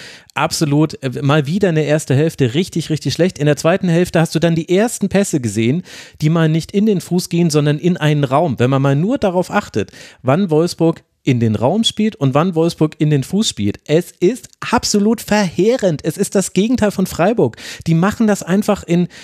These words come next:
sogar so, dass ich als Laie oder als Halblaie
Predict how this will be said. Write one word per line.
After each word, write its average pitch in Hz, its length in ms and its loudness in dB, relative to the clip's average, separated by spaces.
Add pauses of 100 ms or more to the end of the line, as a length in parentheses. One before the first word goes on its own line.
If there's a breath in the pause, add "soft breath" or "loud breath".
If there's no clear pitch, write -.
(120 loud breath)
sogar 202 400 2
so, 190 160 0
dass 202 200 2
ich - 300 -2
als - 220 0
Laie 175 480 2 (420 loud breath)
oder 147 200 2
als - 180 -4
Halblaie 143 720 0